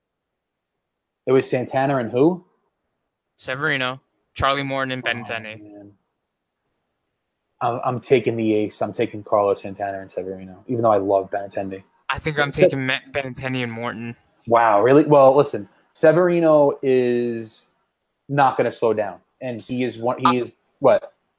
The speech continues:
Speaker 2: I agree, but remove yourself from Chet, right? 'Cause we, we pay a premium on
Speaker 1: That's fine.
Speaker 2: pitchers.
Speaker 1: I'm putting,
Speaker 2: Okay.
Speaker 1: listen, Severino has entered the realm of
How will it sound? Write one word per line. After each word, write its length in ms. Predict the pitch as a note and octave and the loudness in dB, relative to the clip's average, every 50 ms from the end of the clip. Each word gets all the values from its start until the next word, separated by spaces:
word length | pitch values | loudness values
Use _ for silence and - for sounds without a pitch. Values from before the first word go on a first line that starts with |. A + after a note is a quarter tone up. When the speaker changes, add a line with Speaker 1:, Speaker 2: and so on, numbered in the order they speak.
| _ _ | _ _
Speaker 2:
I 120 | - E3+ F3+ | 0 2 2
agree, 300 | G3+ F3+ F#3+ A3 F3 D3 | 4 4 4 4 4 2
but 200 | C#3 D3+ D3+ C#3+ | 2 2 0 2
remove 420 | D3+ D#3 E3 E3+ F3+ G#3 A3 G3+ | 4 4 4 6 6 6 6 6
yourself 420 | A3 A3 G#3+ - - A3 G#3 F#3+ - | 4 4 4 4 2 2 0 -2 -2
from 260 | - G3 F#3+ F3+ E3 | -2 0 0 0 0
Chet, 400 | - - - C#3 C#3 - - _ _ _ _ _ - | 0 0 0 2 0 -2 -6 _ _ _ _ _ -6
right? 220 | D3 D3+ D3 D3 | -2 -2 -2 -2
'Cause 220 | - - D#3+ D3 - | -4 -6 -6 -6 -6
we, 200 | D#3 E3+ F3+ _ _ _ | -10 -10 -12 _ _ _
we 120 | - F3+ F#3 | -6 -4 -2
pay 180 | G3 G#3 G3 | 0 2 0
a 40 | F3+ | 0
premium 420 | - - F3+ D#3 C#3+ C3 B2+ B2 | 0 -2 -2 -2 -2 -2 -4 -4
on 140 | A#2+ A#2 A#2 | -4 -4 2
Speaker 1:
That's 200 | C#3+ F3 F3+ - C3+ | 2 2 2 2 4
fine. 240 | G3 F#3 F#3 F#3+ | 4 6 4 4
Speaker 2:
pitchers. 140 | F#3+ F#3+ - D3+ | 2 -2 -2 0
Speaker 1:
I'm 180 | E3+ F3 E3+ | 0 0 2
putting, 260 | - - G3+ G#3 G#3+ G3 A#2+ | 2 4 4 4 4 2 0
Speaker 2:
Okay. 40 | A2+ | -4
Speaker 1:
listen, 320 | F3 F3 - - C3 G#2+ - _ _ _ _ - - - - | -4 -6 -6 -6 -10 -10 -12 _ _ _ _ -20 -18 -16 -6
Severino 720 | - - F#3+ G3 A3+ A#3 G#3 A3 A3+ A#3 A#3+ A#3+ A#3+ A3+ | 2 4 6 6 6 6 4 2 0 0 0 0 0 0
has 300 | E3 F3 E3+ E3 D3 C#3+ - - | 0 2 0 0 0 -2 -6 -4
entered 680 | D#3+ F3+ F3 F3 - F#3 F#3 F#3 F3+ F3 - - B2+ | -4 -4 -4 -2 0 0 2 2 2 0 -2 0 2
the 100 | D#3 D#3 | 2 2
realm 600 | C#3+ A#2+ C3+ D3 D3 D#3 D#3+ D#3+ E3 E3 D#3+ - - - | 2 2 2 2 2 2 0 0 -2 -4 -6 -6 -4 -2
of 500 | C#3 C3 C3 C3 B2+ B2+ B2 A#2+ A#2+ | 0 2 2 2 2 0 -2 -4 -6